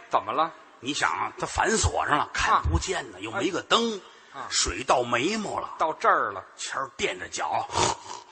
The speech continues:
Speaker 1: 呼吸。
Speaker 2: 喝吧。
Speaker 1: 喝呀。
Speaker 2: 就这一喝，喝到天亮。
Speaker 1: 水量还不小。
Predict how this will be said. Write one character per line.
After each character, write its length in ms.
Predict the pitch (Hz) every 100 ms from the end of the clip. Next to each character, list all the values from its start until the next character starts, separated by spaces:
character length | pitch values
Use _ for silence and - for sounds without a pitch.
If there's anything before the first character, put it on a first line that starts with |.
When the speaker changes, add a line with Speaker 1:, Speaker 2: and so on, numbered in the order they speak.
| - - - - - 160 - - - - - - - - - - - - -
Speaker 1:
呼 120 | 151
吸。 240 | 143 151 143 -
Speaker 2:
喝 400 | - 180 175 160
吧。 320 | - - - -
Speaker 1:
喝 240 | - 370 403 370 277
呀。 120 | 135 98 - - - - - - - - - - - - - - - - - - -
Speaker 2:
就 100 | -
这 120 | 90 127
一 140 | 107
喝， 280 | - 190 185
喝 200 | - 208
到 80 | 156
天 220 | - 233
亮。 160 | 226 - - - - - - - - -
Speaker 1:
水 240 | - 123
量 160 | 135 151
还 80 | 160
不 140 | 156
小。 260 | 117 98